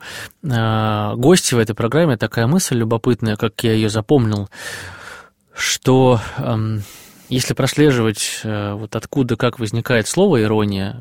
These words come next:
греческое, то оказывается, что, э, изначально, э, речь идёт о самоиронии. А, а потом уже, вот как некая по аналогии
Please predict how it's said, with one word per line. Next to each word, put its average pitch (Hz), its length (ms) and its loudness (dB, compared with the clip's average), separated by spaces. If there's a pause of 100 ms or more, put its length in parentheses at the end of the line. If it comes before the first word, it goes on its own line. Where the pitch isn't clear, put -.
греческое, 113 720 -6 (600)
то 123 400 2
оказывается, 143 720 0
что, 117 480 -2 (420)
э, 113 240 -4
изначально, 131 800 0 (180)
э, 113 220 -4 (160)
речь 135 260 0
идёт 139 160 0
о 120 40 0
самоиронии. - 880 0 (680)
А, 107 240 -4
а 117 80 -6
потом 165 380 2
уже, 113 360 4
вот 98 240 -6
как 101 220 -6
некая 104 220 -2
по 107 180 2
аналогии 113 480 2